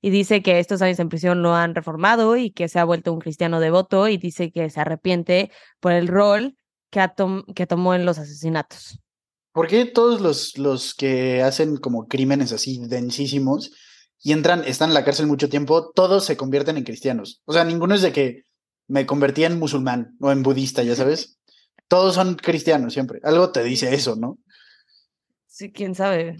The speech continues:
Speaker 2: <laughs>
Speaker 1: Mm, no quiero decir nada al
Speaker 2: Sí, no.
Speaker 1: respecto.
Speaker 2: No vamos a hablar de eso.
Speaker 1: <laughs> Pues
Speaker 2: No
Speaker 1: es
Speaker 2: nos
Speaker 1: que
Speaker 2: vamos a
Speaker 1: bueno,
Speaker 2: meter en
Speaker 1: que le,
Speaker 2: eso.
Speaker 1: ojalá tenga paz interior y se va a
Speaker 2: Sí.
Speaker 1: quedar en la cárcel hasta que se muera y, y punto final, ¿ya sabes? O sea, ojalá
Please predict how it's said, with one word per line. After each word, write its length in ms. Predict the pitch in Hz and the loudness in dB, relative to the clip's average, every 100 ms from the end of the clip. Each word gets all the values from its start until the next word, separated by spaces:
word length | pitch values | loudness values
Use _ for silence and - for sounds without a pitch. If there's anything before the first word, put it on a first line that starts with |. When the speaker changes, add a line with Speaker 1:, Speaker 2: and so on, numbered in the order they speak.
| 170 | -6
Speaker 2:
<laughs> 180 | 233 - | -4 0
Speaker 1:
Mm, 260 | 185 190 190 _ - 403 _ _ - - - _ _ _ - | -2 -2 -10 _ -20 -20 _ _ -20 -18 -20 _ _ _ -18
no 280 | - 190 | -8 -8
quiero 180 | 185 190 | -2 0
decir 260 | 175 220 220 | 0 0 0
nada 240 | 214 226 | 2 2
al 120 | 302 269 | 2 2
Speaker 2:
Sí, 60 | |
no. 80 | 285 | 0
Speaker 1:
respecto. 460 | 403 277 247 220 - _ _ _ | 0 -2 -2 -8 -16 _ _ _
Speaker 2:
No 80 | 139 | 0
vamos 220 | 143 131 | 2 2
a 40 | 127 | 0
hablar 280 | 123 127 | 0 0
de 80 | 135 | -2
eso. 140 | 131 127 | -4 -8
Speaker 1:
<laughs> 260 | 269 - | -14 -14
Pues 100 | - | -8
Speaker 2:
No 60 | 277 | -4
Speaker 1:
es 40 | 294 | 0
Speaker 2:
nos 20 | |
Speaker 1:
que 100 | 359 | 2
Speaker 2:
vamos 0 | |
a 20 | |
Speaker 1:
bueno, 240 | 359 311 196 | 2 2 0
Speaker 2:
meter 20 | |
en 60 | - | 0
Speaker 1:
que 100 | 262 | 0
le, 80 | 277 | 2
Speaker 2:
eso. 100 | 262 | 0
Speaker 1:
ojalá 340 | 302 330 330 | 0 2 2
tenga 280 | - 330 240 | 0 -2 0
paz 180 | 233 220 | 0 0
interior 460 | 240 208 185 208 220 - | -2 -4 -4 -4 -4 -6
y 120 | 208 | -6
se 80 | 196 | -2
va 60 | |
a 20 | 208 | 2
Speaker 2:
Sí. 60 | |
Speaker 1:
quedar 120 | 240 | 2
en 80 | 202 | 0
la 120 | 180 | -4
cárcel 340 | 170 190 196 185 | -2 -2 -2 -2
hasta 220 | 170 160 | -2 -6
que 100 | 165 | -6
se 120 | 170 | -6
muera 500 | 165 185 208 208 254 - | -2 2 4 4 2 -2
y, 580 | 190 175 165 165 165 147 175 | -4 -2 -2 -4 -6 -8 -10
y 60 | |
punto 420 | 151 185 202 214 | -8 -4 -2 -2
final, 420 | 190 165 165 160 - _ | -6 -6 -4 -4 -6 _
¿ya 140 | 175 | -6
sabes? 340 | 165 180 220 214 | -4 -4 -4 -6
O 80 | |
sea, 400 | 175 175 170 170 - | -4 -2 0 -2 -4
ojalá 720 | 175 185 190 208 226 233 | -4 -4 0 2 4 4